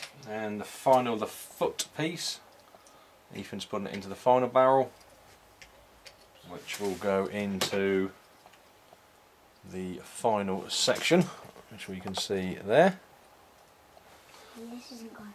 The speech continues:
Speaker 2: on.
Speaker 1: Let's have a look. Oh no, that's too big for that, isn't it, by the looks of it? Yeah, let's just put it on there for now.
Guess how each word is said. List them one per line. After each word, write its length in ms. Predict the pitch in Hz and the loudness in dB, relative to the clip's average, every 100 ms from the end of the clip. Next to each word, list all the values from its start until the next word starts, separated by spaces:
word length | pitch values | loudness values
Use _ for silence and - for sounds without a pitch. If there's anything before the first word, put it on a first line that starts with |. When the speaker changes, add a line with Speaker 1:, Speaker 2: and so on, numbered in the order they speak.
| - | -18
Speaker 2:
on. 80 | 226 208 - - - - - - - - - | -18 -16 -16 -18 -20 -20 -20 -20 -20 -4 -2
Speaker 1:
Let's 200 | 180 - | -2 -6
have 140 | 107 | -14
a 40 | 127 | -14
look. 180 | - - - - - - - - _ - - - - - - - | -14 -18 -20 -20 -20 -20 -20 -20 _ -20 -20 -20 -20 -20 2 4
Oh 400 | - - 107 98 | 4 0 0 -2
no, 80 | 92 95 | -4 -8
that's 140 | 95 | -10
too 160 | - - | -12 -6
big 140 | 104 101 | -6 -6
for 140 | 80 | -10
that, 140 | 98 110 | -12 -12
isn't 120 | 104 | -16
it, 220 | 85 - - | -18 -20 -20
by 60 | 80 | -20
the 80 | |
looks 180 | 95 - | -20 -18
of 100 | 98 | -18
it? 80 | 117 - - _ - - - - - - - - - - | -18 -20 -20 _ -20 -20 -20 -20 -20 -20 -20 -20 -20 -20
Yeah, 100 | - - | -20 -20
let's 160 | 104 - | -18 -16
just 160 | - 101 | -16 -16
put 80 | |
it 80 | - | -16
on 80 | 95 87 | -16 -20
there 100 | 80 | -20
for 120 | - 90 | -20 -20
now. 200 | 87 | -20